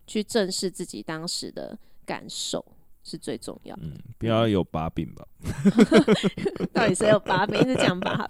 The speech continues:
Speaker 1: 柄。
Speaker 2: <laughs> 我就觉得某一群人啊，在学校某一群人，就觉得他们好像一，两面都不是一个自己想要做的状态。
Speaker 1: 两面是什么意思？
Speaker 2: 就是受制于上面，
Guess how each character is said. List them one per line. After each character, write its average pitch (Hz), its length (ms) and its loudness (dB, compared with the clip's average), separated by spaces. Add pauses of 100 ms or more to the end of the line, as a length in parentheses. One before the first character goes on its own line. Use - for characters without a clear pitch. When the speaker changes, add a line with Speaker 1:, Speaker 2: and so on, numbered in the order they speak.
Speaker 1:
柄。 - 140 2 (360)
Speaker 2:
<laughs> 269 380 -2
我 151 80 6
就 214 140 8
觉 175 140 8
得 151 100 12
某 123 180 6
一 143 80 4
群 107 280 -2
人 76 240 -4
啊， 64 120 -10
在 127 160 -2
学 101 140 -4
校 110 80 2
某 92 180 -2
一 95 60 -2
群 90 140 -6
人， 78 120 -6
就 127 140 0
觉 117 140 2
得 85 40 2
他 98 140 -2
们 98 100 0
好 85 160 -2
像 92 160 -2
一， 95 80 -4 (1200)
两 123 280 6
面 131 260 4
都 117 220 6
不 95 240 -2
是 101 240 -2
一 76 80 -4
个 58 300 -6
自 120 120 -6
己 76 200 -8
想 60 200 -8
要 64 120 -8
做 - 260 -4
的 50 120 -8
状 - 300 -6
态。 - 220 -12 (340)
Speaker 1:
两 208 200 -4
面 233 320 -2
是 247 140 -2
什 233 100 -4
么 - 80 -6
意 185 120 -8
思？ - 200 -14
Speaker 2:
就 147 160 6
是 139 200 2
受 135 280 4
制 113 280 0
于 90 160 0
上 92 320 -4
面， 80 200 -10